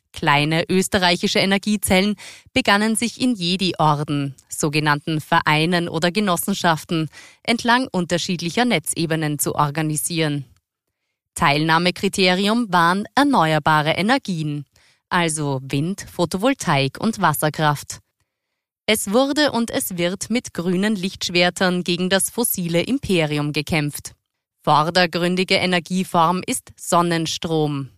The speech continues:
Einige Jedi-Energiegemeinschaften haben kleine Wasserkraftwerke. Windkraftanlagen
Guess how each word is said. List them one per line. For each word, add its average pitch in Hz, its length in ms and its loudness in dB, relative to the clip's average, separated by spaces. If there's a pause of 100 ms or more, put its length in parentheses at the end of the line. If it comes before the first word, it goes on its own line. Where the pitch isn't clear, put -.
(220)
Einige 151 440 0
Jedi-Energiegemeinschaften 170 1400 -2
haben 202 240 2
kleine 190 340 0
Wasserkraftwerke. 170 1040 0 (420)
Windkraftanlagen 165 1300 0